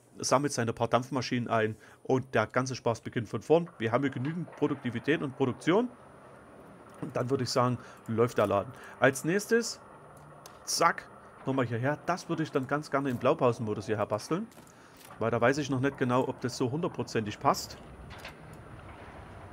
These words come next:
Hier dann gerne noch ein Lagerhaus links und rechts.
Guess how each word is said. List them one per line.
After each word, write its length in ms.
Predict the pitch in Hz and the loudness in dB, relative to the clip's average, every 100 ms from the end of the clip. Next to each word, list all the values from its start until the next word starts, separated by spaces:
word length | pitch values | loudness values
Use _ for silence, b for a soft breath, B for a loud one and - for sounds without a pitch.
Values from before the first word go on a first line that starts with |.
| - - - - - - - - - - - - - - - - - - - | -16 -16 -16 -16 -16 -16 -16 -16 -16 -16 -16 -16 -16 -16 -16 -16 -16 -16 -8
Hier 140 | 113 107 | -2 -2
dann 160 | 98 | 0
gerne 200 | 117 123 | 0 0
noch 140 | 104 90 | -2 -2
ein 100 | 92 | 0
Lagerhaus 500 | 135 135 131 123 117 | 0 0 -2 -4 -4
links 220 | 123 117 | -4 -4
und 80 | 107 | 0
rechts. 420 | 117 - - | -2 -2 -10